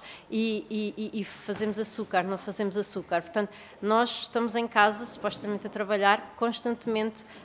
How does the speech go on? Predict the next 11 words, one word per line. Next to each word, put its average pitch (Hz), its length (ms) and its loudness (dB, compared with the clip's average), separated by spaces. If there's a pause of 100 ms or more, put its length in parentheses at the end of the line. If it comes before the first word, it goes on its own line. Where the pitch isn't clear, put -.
a, 208 480 6
a 214 40 0
vigiar 190 480 0
os 196 80 -2
valores 208 520 0
e 214 60 -8
constantemente 220 680 -2
a 220 40 0
receber 208 420 -2
estes, 208 680 -2
eh, 196 540 0